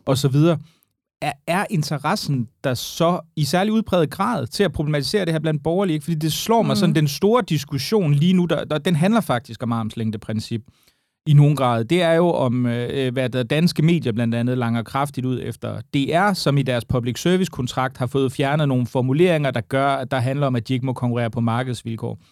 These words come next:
Speaker 1: er ikke, fordi jeg synes, det er dårligt. Det, det er såmænd meget fornuftigt, at, at man, man, man siger, at D R i udgangspunktet ikke skal konkurrere med private aktører. Men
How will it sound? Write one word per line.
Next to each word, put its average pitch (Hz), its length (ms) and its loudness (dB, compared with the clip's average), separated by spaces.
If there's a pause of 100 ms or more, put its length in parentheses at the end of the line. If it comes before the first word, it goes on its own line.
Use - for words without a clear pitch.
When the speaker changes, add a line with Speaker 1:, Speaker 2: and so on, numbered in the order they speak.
(160)
Speaker 1:
er 175 40 0
ikke, 208 100 2
fordi 254 100 4
jeg 160 80 4
synes, 143 140 4
det 135 80 2
er 117 40 0
dårligt. 135 420 2
Det, 156 160 0 (100)
det 160 100 0
er 156 40 -2
såmænd 135 280 -4
meget 156 240 2
fornuftigt, 127 420 -4
at, 113 120 -4 (500)
at 131 120 -2
man, 131 200 -2
man, 127 260 -2
man 123 200 -2
siger, 147 320 2
at 139 240 -2
D - 20 2
R 127 320 2
i 127 120 -2
udgangspunktet 135 560 0
ikke 131 80 -2
skal 135 140 -8
konkurrere 127 400 0
med 117 120 0
private 131 400 -2
aktører. 120 460 -2 (500)
Men 156 400 6